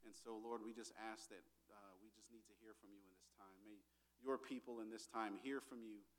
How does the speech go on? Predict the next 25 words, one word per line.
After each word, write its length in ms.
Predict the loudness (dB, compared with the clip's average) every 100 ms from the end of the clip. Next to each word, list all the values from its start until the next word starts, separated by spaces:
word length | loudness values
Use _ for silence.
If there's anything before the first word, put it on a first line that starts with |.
| -20 -20 -20 -16
and 80 | -14
respond 540 | -12 0 6 8 8
accordingly, 560 | 4 0 -2 -2 -8 -12 -2
how 160 | 0
you've, 320 | 2 -2 -6 -12 -20 -20 _ -16
uh, 480 | -14 -14 -14 -10
uh, 80 | -6
ordained 560 | -4 -2 0 0 -2 -4
to, 160 | -12 -12 -12 -16 -20
to 60 |
see 240 | -20 -18 -16
to 80 | -14
come 160 | -12 -12
to 80 | -12 -12
pass. 240 | -12 -14 -18 -20 _ _ _ -20 -20
Um, 240 | -20 -18 -16 -8
I 80 | -8
just 240 | -8 -6
thank 160 | -4 -4 -6
you, 40 | -8
Lord, 160 | -8
for 160 | -10 -14
this 160 | -6
opportunity, 640 | -6 -6 -10 -10 -10 -14 -18 -20 -20 -20 -20
and, 80 | -20